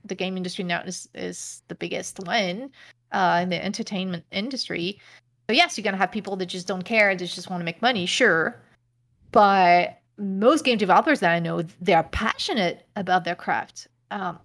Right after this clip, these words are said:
and so what are we gonna do to say, "No, this is an art form"? Uh, it's, it's part of a culture. Uh, and just like any industry, you're gonna have people just gonna exploit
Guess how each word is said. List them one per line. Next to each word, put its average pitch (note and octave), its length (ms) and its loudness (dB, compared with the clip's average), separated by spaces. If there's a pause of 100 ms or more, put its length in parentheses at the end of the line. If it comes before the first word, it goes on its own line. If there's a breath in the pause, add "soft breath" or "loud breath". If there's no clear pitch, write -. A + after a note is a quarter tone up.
and A3+ 100 -4
so A#3 120 2
what G3+ 320 4
are E4+ 80 4
we D#4+ 320 0
gonna A#3+ 260 0
do B3+ 380 0 (1000)
to - 180 -6
say, G#3+ 640 2
"No, A3 340 2
this G#3+ 180 -8
is A#3 140 -6
an F#3+ 140 -2
art A3 220 2
form"? F3 440 -6 (360)
Uh, D#2+ 480 -6 (280)
it's, - 260 -16 (380)
it's - 180 -12
part G#3+ 300 4
of G#3 100 -2
a G3+ 40 -4
culture. - 680 -2 (540 soft breath)
Uh, F#3 220 0 (480)
and G#3 280 -2
just B3+ 200 -2
like B3+ 140 4
any C#4+ 240 -2
industry, D4 400 -4
you're A3+ 200 -8
gonna G3+ 160 -4
have F#3+ 160 -4
people G3+ 320 -8
just - 240 -14 (240)
gonna F3+ 140 -8
exploit C4 420 0